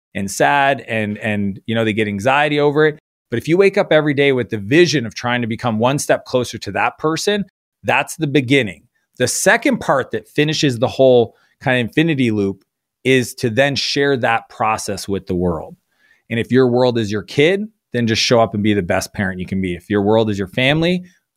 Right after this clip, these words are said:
great. If your world is your CrossFit gym, your church, your community, or the business, then pour into it. Share that. The amount of entrepreneurs that are not pouring into their team members, the people they spend the most time with, fascinates me.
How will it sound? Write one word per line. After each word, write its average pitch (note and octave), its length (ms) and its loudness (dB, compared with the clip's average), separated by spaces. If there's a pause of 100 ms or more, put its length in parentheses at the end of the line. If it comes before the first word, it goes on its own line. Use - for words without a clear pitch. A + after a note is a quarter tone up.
(100)
great. A2+ 380 -2
If G2+ 100 -12
your G#2+ 100 -4
world A2 220 0
is G2 60 -6
your F#2+ 80 -8
CrossFit C3+ 440 -2
gym, B2 260 -2
your G2 120 -4
church, C#3 420 2
your G2 80 -6
community, C3+ 640 2 (420)
or C3+ 240 6
the D3+ 120 2
business, E3 720 2 (600)
then B2 360 0
pour D#3+ 420 4
into D3+ 500 -2
it. A2 200 -4
Share F3 460 2
that. G#2+ 300 0
The C3+ 80 2
amount D3 260 2
of E3+ 80 0
entrepreneurs E3 460 0
that D3 100 2
are C3+ 100 2
not D3 320 2
pouring D3 320 -2
into C3+ 240 -2
their B2 160 2
team E3+ 360 0
members, A2 320 2
the G#2 60 -6
people C#3 220 2
they C3 100 0
spend C3+ 220 0
the A#2+ 40 -2
most B2 240 -2
time D3 200 0
with, B2 260 -4
fascinates C3+ 720 -2
me. F2+ 220 -8